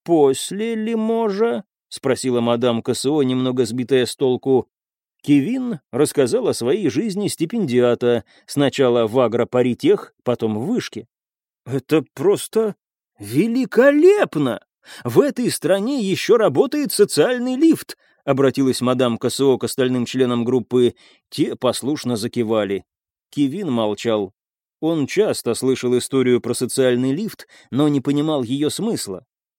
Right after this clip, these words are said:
Его жизнь скорее напоминала насыщенное приключениями путешествие без особых подъёмов и спусков. «Кевин не любит хвастаться», заметила Филиппин, ласково взяв его за руку,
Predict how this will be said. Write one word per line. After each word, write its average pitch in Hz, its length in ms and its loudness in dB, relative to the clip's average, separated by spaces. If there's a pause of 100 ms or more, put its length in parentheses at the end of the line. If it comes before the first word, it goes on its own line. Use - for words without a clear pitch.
(220)
Его 139 440 -2
жизнь 185 500 -4 (260)
скорее 170 360 4
напоминала 147 560 0
насыщенное 143 720 -4
приключениями 139 760 -2
путешествие 135 920 -2 (220)
без 131 220 -2
особых 139 580 0
подъёмов 110 520 -2
и 113 60 -2
спусков. - 600 -6 (540)
«Кевин 233 400 0
не 226 100 0
любит 208 240 0
хвастаться», 123 800 -2 (140)
заметила 120 500 0
Филиппин, 135 440 -2
ласково 135 420 0
взяв 123 260 0
его 127 220 0
за 127 180 2
руку, 123 320 2